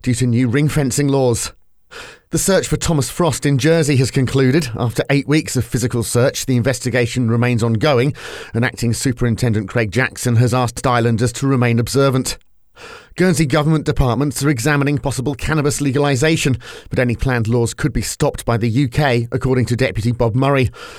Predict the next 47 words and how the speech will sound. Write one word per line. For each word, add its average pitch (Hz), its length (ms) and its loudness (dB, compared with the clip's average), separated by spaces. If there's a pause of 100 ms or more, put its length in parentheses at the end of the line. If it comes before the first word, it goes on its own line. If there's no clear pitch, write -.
Several 151 340 0
departments 147 560 0
are 135 60 0
examining 127 480 2
the 127 100 2
issue, 160 300 2
but - 180 -2
any 131 180 2
law 127 220 4
is 113 160 0
not 131 160 0
likely 117 400 0
to 113 80 -4
get 113 220 0
U 117 120 2
K 123 280 2
royal 113 260 4
assent 120 500 0
at 110 120 -2
the 120 100 2
moment. 131 460 0 (680)
The 190 80 4
recovery 170 480 2
of 147 80 2
Lacoom 156 420 2
two 170 300 2
may 143 160 2
be 135 140 0
delayed 139 400 0
by 139 140 0
bad 135 280 0
weather. 147 320 2 (300)
Specialist 123 580 -2
divers 120 400 2
are 117 60 -4
preparing 123 500 2
for 120 140 -4
the 110 100 -4
first 127 300 0
stages 131 420 0
of 113 80 2
their 110 160 0
work 113 300 0
to 147 100 0
raise 117 300 0
the 117 100 0
wreck. 123 380 0